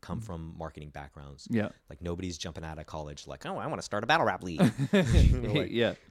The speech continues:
Speaker 1: like, n-, a lot of them don't know how to do it, and
Speaker 2: Mm.
Speaker 1: they'll have a, a lot of success and then collapse because of, like, embezzling or because they poorly manage their artists or, like,
Speaker 2: Yeah.
Speaker 1: like, battle rap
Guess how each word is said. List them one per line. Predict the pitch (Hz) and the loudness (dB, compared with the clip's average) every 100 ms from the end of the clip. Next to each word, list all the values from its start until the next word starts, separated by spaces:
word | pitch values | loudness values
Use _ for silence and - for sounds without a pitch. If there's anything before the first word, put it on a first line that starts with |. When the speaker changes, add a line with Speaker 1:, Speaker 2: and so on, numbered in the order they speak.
| _ | _
Speaker 1:
like, | 95 82 | -8 -8
n-, | 95 - - - _ 90 | -12 -16 -20 -20 _ -6
a | |
lot | 87 98 | -2 -2
of | 110 | -2
them | 95 80 | -6 -10
don't | 82 85 | -12 -10
know | 85 | -10
how | 82 | -8
to | 80 | -10
do | 90 85 | -12 -14
it, | - _ - | -16 _ -10
and | 110 | -6
Speaker 2:
Mm. | |
Speaker 1:
they'll | 101 | -6
have | 92 92 90 | -4 -6 -6
a, | 85 87 _ | -8 -12 _
a | 78 | -12
lot | 78 85 92 | -6 -4 -4
of | - | -6
success | - - 170 123 - - - _ _ _ _ _ | -8 -6 -2 -2 -4 -8 -16 _ _ _ _ _
and | 90 87 | -8 -6
then | 85 82 78 | -6 -8 -10
collapse | 87 73 - - _ | -12 -12 -14 -18 _
because | - 87 80 | -12 -10 -10
of, | 78 73 69 - _ - - | -10 -12 -16 -20 _ -20 -20
like, | - | -16
embezzling | 82 85 90 87 85 85 85 | -12 -8 -8 -8 -10 -10 -12
or | 76 71 | -12 -12
because | 67 73 73 - | -12 -14 -14 -12
they | 71 - _ - | -14 -16 _ -20
poorly | - 98 82 | -12 -10 -8
manage | 82 80 78 - | -10 -10 -12 -14
their | 80 | -8
artists | 90 90 87 - | -6 -4 -6 -10
or, | - 80 73 | -8 -10 -10
like, | 65 - _ _ - | -14 -18 _ _ -4
Speaker 2:
Yeah. | 110 | -4
Speaker 1:
like, | 95 92 - - 87 - | -4 -10 -14 -16 -12 -2
battle | 92 98 | -2 0
rap | 98 90 | -4 -6